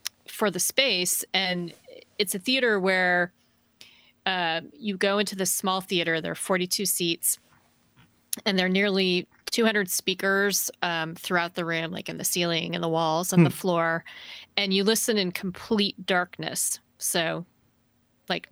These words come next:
Speaker 1: not like the darkness at a regular concert. This is, like, pitch black. You can't see anything. Um, so it's,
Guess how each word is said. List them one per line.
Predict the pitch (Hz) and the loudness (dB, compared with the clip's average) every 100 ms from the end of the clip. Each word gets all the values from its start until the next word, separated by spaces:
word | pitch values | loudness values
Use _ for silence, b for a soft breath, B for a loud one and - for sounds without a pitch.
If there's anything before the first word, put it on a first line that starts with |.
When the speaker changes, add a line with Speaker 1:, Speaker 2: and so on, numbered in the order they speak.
| 247 | -6
Speaker 1:
not | 196 226 254 | -2 0 0
like | 233 | -2
the | - | 0
darkness | 214 202 208 196 190 - | 2 2 2 0 2 0
at | 175 165 | 0 0
a | 170 | 0
regular | 175 165 202 202 | 0 2 2 2
concert. | - 190 190 220 185 | 0 0 0 -2 -2
This | 185 185 | -2 -2
is, | 180 | -2
like, | 175 160 - | -2 -4 -4
pitch | 175 - - | -2 -2 -2
black. | 175 - - - | -2 -2 -4 -14
You | |
can't | - 185 - | -6 -4 -2
see | 180 | -2
anything. | - 185 180 - 85 B B B B B _ | -4 -6 -6 -8 -10 B B B B B _
Um, | 196 180 170 170 - _ - B _ | -2 -2 -4 -6 -12 _ -20 B _
so | - - 202 185 165 | -4 0 2 0 0
it's, | 180 - | -4 -8